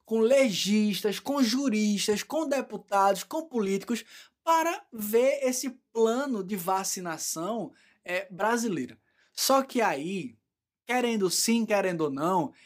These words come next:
esse plano que ainda estava em, em, em construção acabou vazando à imprensa. E esse plano tinha por ideia tornar a vacina terminantemente obrigatória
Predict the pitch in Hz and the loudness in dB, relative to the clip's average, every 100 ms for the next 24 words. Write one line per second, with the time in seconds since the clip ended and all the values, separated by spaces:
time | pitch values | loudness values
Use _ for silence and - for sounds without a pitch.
0 | _ - 269 269 302 - 185 208 208 233 | _ -2 0 0 -2 0 0 2 -2 -2
1 | 240 233 214 - - 208 240 285 240 233 | -2 0 -2 -2 -2 2 2 2 0 -2
2 | 190 180 170 _ _ _ _ 180 175 156 | -2 -4 -10 _ _ _ _ -10 -10 -10
3 | - _ 185 185 208 208 - 175 - 180 | -16 _ -12 -10 -6 -4 -2 -2 0 0
4 | 202 208 214 220 214 220 180 185 196 208 | 2 2 2 4 4 4 2 0 0 -2
5 | - 127 123 - _ _ _ _ - - | -4 -8 -8 -12 _ _ _ _ -20 -4
6 | 240 277 269 269 - - 175 247 247 165 | 4 4 6 2 0 0 2 2 0 -2
7 | _ 247 302 294 226 233 202 139 151 214 | _ -8 -4 -4 -2 -2 -2 0 2 4
8 | 254 165 127 _ _ _ _ - 269 220 | 4 2 0 _ _ _ _ 0 2 2
9 | 175 175 208 254 269 240 202 - 208 226 | -4 -4 -2 0 0 0 0 -2 -2 -2
10 | 220 _ _ 240 269 294 269 269 220 180 | -4 _ _ 2 4 4 2 0 0 -2
11 | 196 247 233 233 175 160 202 208 190 160 | -2 -2 -2 -4 -4 -4 -4 0 0 4
12 | 185 170 143 - 131 147 190 | 2 4 2 -2 0 2 0